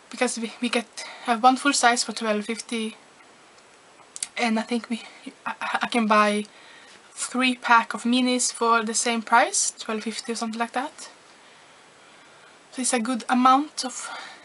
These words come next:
products we have received from them. So I'm really happy with this calendar. It's my first nail polish c-,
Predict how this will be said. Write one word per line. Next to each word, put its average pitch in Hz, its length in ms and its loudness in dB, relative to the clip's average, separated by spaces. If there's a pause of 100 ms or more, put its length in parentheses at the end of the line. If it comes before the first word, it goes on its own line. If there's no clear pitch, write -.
(120)
products 294 380 2
we 285 80 -2
have 262 280 -4 (360)
received 269 440 2
from 285 280 -2
them. 285 160 2 (520)
So - 160 -6
I'm 233 140 -2
really 254 460 -2 (180)
happy 247 300 0
with 254 160 -4
this - 160 -2
calendar. 262 400 -2
It's 254 180 0
my 233 80 2
first - 420 2
nail 240 120 2
polish 262 400 0
c-, - 60 -12